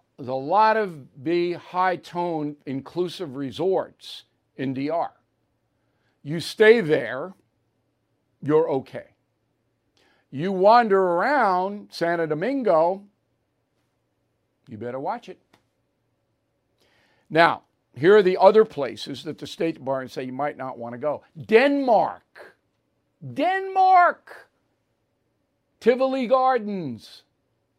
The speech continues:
Why? Because terrorists have infiltrated into Denmark, according to the State Department. Ecuador,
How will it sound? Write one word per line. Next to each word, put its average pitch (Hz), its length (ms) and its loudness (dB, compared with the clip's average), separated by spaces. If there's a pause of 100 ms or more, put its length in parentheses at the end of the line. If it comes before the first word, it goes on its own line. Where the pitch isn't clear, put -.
(400)
Why? 247 440 -2 (580)
Because 165 520 2 (720)
terrorists 214 600 4
have 165 220 -6 (100)
infiltrated 185 1300 -6 (1000)
into 196 600 -4
Denmark, - 520 -16 (880)
according 151 260 2
to - 20 -2
the 143 60 -6
State 190 220 0
Department. - 380 -16 (760)
Ecuador, 180 640 2